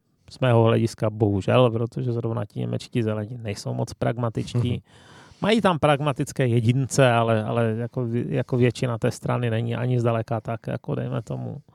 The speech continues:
Speaker 1: rakouská. A, e,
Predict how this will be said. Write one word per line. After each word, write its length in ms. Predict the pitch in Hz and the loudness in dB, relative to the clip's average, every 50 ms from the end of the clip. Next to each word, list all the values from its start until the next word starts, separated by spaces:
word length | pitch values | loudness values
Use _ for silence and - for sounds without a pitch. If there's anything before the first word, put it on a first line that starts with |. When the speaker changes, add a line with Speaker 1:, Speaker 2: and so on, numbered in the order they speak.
| _ _ - - - - - - - _ _ _ _ - | _ _ -20 -20 -20 -20 -20 -20 -20 _ _ _ _ -6
Speaker 1:
rakouská. 680 | 113 104 - - 120 123 117 - - - 113 107 110 - - - - - - - - - - - - - _ _ _ _ - | -6 -6 -2 -2 -2 -2 -2 -4 -4 -6 -6 -6 -6 -10 -14 -20 -20 -20 -20 -20 -20 -20 -20 -20 -20 -20 _ _ _ _ 2
A, 420 | 135 131 131 131 131 131 131 127 120 120 - 139 151 - _ _ _ 170 170 | 6 6 8 8 8 6 4 2 -2 -8 -12 -16 -20 -20 _ _ _ -4 -2
e, 80 | 165 | 0